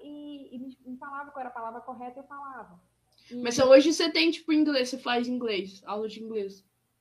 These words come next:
Speaker 1: Não,
Speaker 2: Ou não?
Speaker 1: eu fiz quando eu era muito novinha, com quatorze anos, eu fiz inglês,
Speaker 2: Uhum.
Speaker 1: porque eu ia viajar pra fora, não fui.
Speaker 2: <laughs>
Speaker 1: É,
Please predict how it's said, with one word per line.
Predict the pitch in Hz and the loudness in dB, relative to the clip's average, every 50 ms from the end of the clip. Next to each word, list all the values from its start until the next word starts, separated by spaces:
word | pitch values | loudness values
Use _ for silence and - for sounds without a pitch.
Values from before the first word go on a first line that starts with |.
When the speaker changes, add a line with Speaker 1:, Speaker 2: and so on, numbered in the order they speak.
| _ _ _ | _ _ _
Speaker 1:
Não, | 208 202 202 202 190 175 190 | -20 -18 -16 -16 -14 -12 -12
Speaker 2:
Ou | 214 | -12
não? | 202 196 196 185 | -12 -12 -14 -16
Speaker 1:
eu | 180 170 _ _ _ | -20 -20 _ _ _
fiz | _ - _ | _ -20 _
quando | _ 247 233 | _ -14 -12
eu | 226 | -10
era | 226 226 | -10 -10
muito | 226 220 214 220 240 - - 330 | -10 -12 -12 -14 -14 -16 -16 -18
novinha, | 302 285 262 208 226 240 247 | -16 -16 -16 -14 -16 -18 -18
com | 247 240 | -18 -20
quatorze | - 220 214 214 220 233 311 339 349 330 | -18 -18 -16 -12 -12 -12 -12 -12 -12 -12
anos, | 220 185 190 214 254 247 _ _ _ _ _ _ _ _ _ _ _ | -12 -12 -14 -16 -18 -20 _ _ _ _ _ _ _ _ _ _ _
eu | 202 196 | -20 -18
fiz | 202 208 208 196 | -16 -18 -16 -16
inglês, | 202 190 180 180 185 240 - _ _ _ _ _ _ _ _ _ _ _ _ _ | -16 -14 -14 -14 -14 -16 -20 _ _ _ _ _ _ _ _ _ _ _ _ _
Speaker 2:
Uhum. | 214 202 196 190 190 190 | -12 -10 -8 -8 -6 -6
Speaker 1:
porque | 202 208 - _ 202 196 196 196 196 196 190 - - - | -8 -10 -10 _ -14 -12 -10 -10 -10 -10 -10 -12 -14 -14
eu | 190 185 | -14 -12
ia | 190 196 196 | -12 -12 -14
viajar | 196 202 196 190 190 190 | -14 -16 -16 -16 -16 -16
pra | 185 180 | -16 -20
fora, | 175 _ 170 175 190 226 294 320 - _ _ _ _ _ _ _ | -18 _ -12 -12 -12 -12 -14 -16 -20 _ _ _ _ _ _ _
não | 254 247 240 240 240 | -16 -16 -14 -14 -16
fui. | _ - 208 214 269 - - _ _ _ _ _ _ _ _ - - - - - - - - _ _ _ _ _ _ _ | _ -12 -12 -12 -12 -14 -20 _ _ _ _ _ _ _ _ -16 -14 -14 -18 -20 -20 -20 -20 _ _ _ _ _ _ _
Speaker 2:
<laughs> | 330 311 - 359 392 403 220 220 - | 0 2 2 2 2 2 0 0 -6
Speaker 1:
É, | - | -8